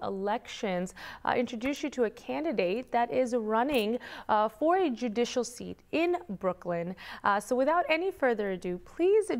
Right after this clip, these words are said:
join me in welcoming our guest tonight from Bushwick, Brooklyn, joining us in our studio,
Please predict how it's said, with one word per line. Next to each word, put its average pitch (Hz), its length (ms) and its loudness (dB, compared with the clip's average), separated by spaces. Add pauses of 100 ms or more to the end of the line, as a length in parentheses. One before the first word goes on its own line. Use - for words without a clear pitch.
join 220 260 2
me 196 80 -2
in 185 100 -2
welcoming 180 480 -6 (140)
our 185 160 -2 (240)
guest - 440 -2
tonight 190 520 -2 (480)
from 339 480 4
Bushwick, 233 420 2
Brooklyn, 185 400 0
joining 214 340 2
us 202 200 0
in 262 200 2
our 285 180 4
studio, 269 840 2